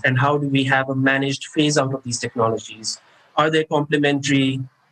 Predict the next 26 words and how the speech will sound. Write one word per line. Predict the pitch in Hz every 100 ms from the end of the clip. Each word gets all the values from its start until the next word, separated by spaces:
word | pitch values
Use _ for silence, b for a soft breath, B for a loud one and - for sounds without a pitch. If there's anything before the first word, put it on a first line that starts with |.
| _ -
technologies | 135 151 151 156 139 139 135
and | 131
sectors | 131 156 - 139 131 127
where | 127 123
they | 127
can | 127 127 131
already | 143 143 135
diversify | 131 123 127 127 131 120
their | 123 120
technology | 131 131 123 120 120
and | 117
investment | 117 123 127 120 -
portfolios? | 123 - 147 123 110 - - _ _ _ _ _ _ _ -
And | 180
finally, | 190 185 175 156 165 -
how | - - 190 196 208 190
does | 185 165 -
India | 165 165 170 170 165
place | 170 165 156
itself | 156 - 143 143
in | 143
the |
larger | 139 143 135 135
context | 131 143 139 139 127 -
of, | 135 127 123 - 135
um, | 117 117 117 117